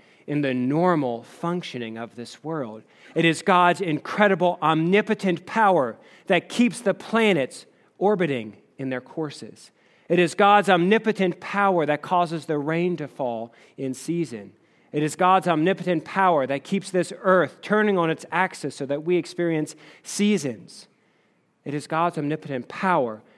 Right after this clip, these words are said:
that does all of those things. Our God's power is on display in the normal,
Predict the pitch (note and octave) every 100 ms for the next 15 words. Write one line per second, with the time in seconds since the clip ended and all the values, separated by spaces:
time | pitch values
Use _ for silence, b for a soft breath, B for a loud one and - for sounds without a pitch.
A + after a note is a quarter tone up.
0 | - C3+ C#3+ A#2+ - D3 D#3+ D3 B2 A#2+
1 | A#2 A#2 - - E3 B2+ G#2 - - _
2 | b b b b D#3+ D#3 F3+ E3 - -
3 | G3 F#3 D#3 D3 E3+ D#3+ D3 - F#3 F3+
4 | D3 C#3 C#3 C#3+ C#3 D#3 F3 F#3+ F#3+ F#3+